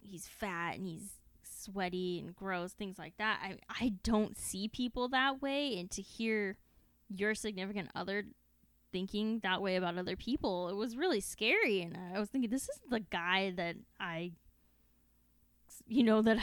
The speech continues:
I first met all these years ago." That I was, I didn't know what was happening. And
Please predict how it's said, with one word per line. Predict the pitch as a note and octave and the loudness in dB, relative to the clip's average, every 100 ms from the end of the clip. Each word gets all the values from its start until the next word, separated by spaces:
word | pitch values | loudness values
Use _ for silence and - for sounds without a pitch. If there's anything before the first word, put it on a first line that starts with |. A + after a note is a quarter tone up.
| F#3 | 6
I | A3+ | 6
first | - - A#3 G3+ - | 4 -2 2 2 2
met | A3 F3 F3+ G#3 | -2 -2 -2 -2
all | - F#3 | -2 -4
these | F3+ F#3 | -4 -6
years | - G3 A3 | -4 -4 -2
ago." | B3 D#4+ F#4 | 2 4 4
That | A3 G3+ | 2 0
I | A#2 D3+ | -2 0
was, | G#3 G3+ G#3 - | 0 0 -4 -4
I | G3 | -2
didn't | A3 B3+ G3+ | 2 2 2
know | G#3 | 2
what | A3+ G3+ | 4 2
was | - F#3+ | 0 -6
happening. | - G3+ E4 F3+ F3 F3+ | -2 0 0 -4 -4 -6
And | C#3+ F3+ | -8 -10